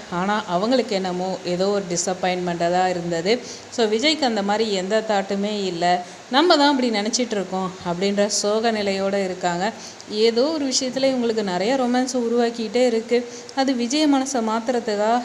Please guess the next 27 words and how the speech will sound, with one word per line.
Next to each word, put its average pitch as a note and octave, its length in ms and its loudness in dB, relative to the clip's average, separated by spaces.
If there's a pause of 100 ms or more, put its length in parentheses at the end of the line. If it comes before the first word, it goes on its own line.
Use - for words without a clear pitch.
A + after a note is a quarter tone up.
இல்ல G3 220 0
நம்ம G3+ 360 0 (400)
ஹீரோயின் B3 460 4
இன்னும் C4 340 2
விஜய்வை B3 360 2 (160)
அதிகம் A3 400 0
புரிஞ்சுக்கிறதுக்கான்னு G3 880 0
தெரியல. F#3 320 -2 (320)
தவறி G#3 360 4
வந்து G3 280 0 (140)
யோசனையில F#3+ 580 0
ஸ்விம்மிங் G3 480 -4
பூல்ல F3 380 0 (100)
விழுந்துடுறாங்க. F3+ 760 0 (340)
So G#3 160 0
அவங்களுக்கு C4+ 760 4 (320)
கா-, A3+ 280 4 (100)
வ-, F3+ 240 4
வ-, D#3 320 -4
அ, E3+ 280 4
நீச்சல் A3 520 0
தெரியுதோ A#3 340 4
இல்லையோ, A#3+ 760 2
"ஒன்லி A#3+ 400 2
கவலைப்படாத" G#3+ 680 4
அப்படின்னு F#3+ 220 -2
சொல்லிட்டு G3 460 -2